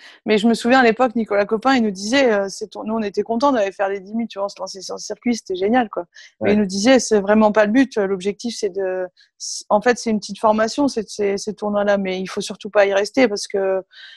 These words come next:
Speaker 1: il faut, faut traverser ça en mode, euh, formation et après, on passe à autre chose, quoi. Le, le, l'objectif, ouais, c'est vraiment pas de, pas de rester dans ces tournois-là, quoi. Même si c'est des, c'est des très bons tournois pour commencer, pour débuter.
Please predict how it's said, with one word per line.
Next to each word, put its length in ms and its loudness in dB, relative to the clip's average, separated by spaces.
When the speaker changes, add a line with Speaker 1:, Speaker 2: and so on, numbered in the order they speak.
Speaker 1:
il 100 -2
faut, 260 4
faut 160 0
traverser 540 4
ça 260 6
en 260 4
mode, 280 0
euh, 260 0
formation 560 -2
et 80 0
après, 260 -2
on 80 -6
passe 220 -8
à 60 -4
autre 120 -8
chose, 200 0
quoi. 200 -4
Le, 320 -4
le, 1120 -2
l'objectif, 540 4
ouais, 140 6
c'est 140 -2
vraiment 300 4
pas 180 4
de, 320 4
pas 180 0
de 80 0
rester 280 0
dans 100 0
ces 160 -4
tournois-là, 380 0
quoi. 140 -4
Même 180 6
si 200 2
c'est 160 2
des, 240 2
c'est 180 0
des 220 4
très 200 0
bons 140 0
tournois 300 2
pour 160 -12
commencer, 480 2
pour 160 0
débuter. 460 2